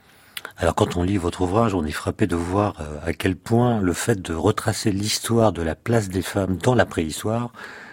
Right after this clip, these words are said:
c'est un peu faire l'histoire des préjugés et des lieux communs. C'est-à-dire que on rétroprojette ce qu'on voit dans le présent, dans le passé,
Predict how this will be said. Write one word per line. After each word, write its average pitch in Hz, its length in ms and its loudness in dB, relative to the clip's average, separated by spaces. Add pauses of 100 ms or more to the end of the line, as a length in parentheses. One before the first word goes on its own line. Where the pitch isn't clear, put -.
(220)
c'est - 260 -10
un 95 60 4
peu - 160 -6
faire 90 300 0
l'histoire 92 400 0
des 85 120 -4
préjugés 98 640 0
et 104 60 -4
des 85 140 2
lieux 98 160 0
communs. 82 340 0
C'est-à-dire 90 460 -2
que 82 240 0 (580)
on 78 80 -2
rétroprojette 92 1120 2 (380)
ce - 160 -4
qu'on 85 160 2
voit 98 160 4
dans 87 100 0
le 82 60 0
présent, 95 480 0
dans 90 140 0
le 82 60 -2
passé, 95 500 -4